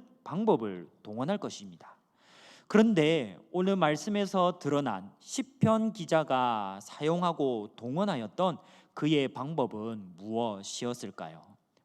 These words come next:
바로 주의 법을 떠나지 않는 선택이었습니다. 여호와의 율법, 하나님의 말씀 안에서 떠나지 않고 계속 거하는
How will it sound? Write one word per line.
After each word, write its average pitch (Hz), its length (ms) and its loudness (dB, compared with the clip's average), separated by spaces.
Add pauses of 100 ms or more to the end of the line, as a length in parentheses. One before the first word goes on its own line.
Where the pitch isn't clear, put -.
바로 123 500 -10 (420)
주의 175 600 0
법을 107 440 -6 (180)
떠나지 185 580 -4 (280)
않는 110 600 -6 (100)
선택이었습니다. - 1160 -12 (680)
여호와의 175 380 10
율법, 160 800 6
하나님의 185 580 2
말씀 165 720 0
안에서 202 760 2
떠나지 269 420 2
않고 143 600 2
계속 202 500 0
거하는 127 520 -2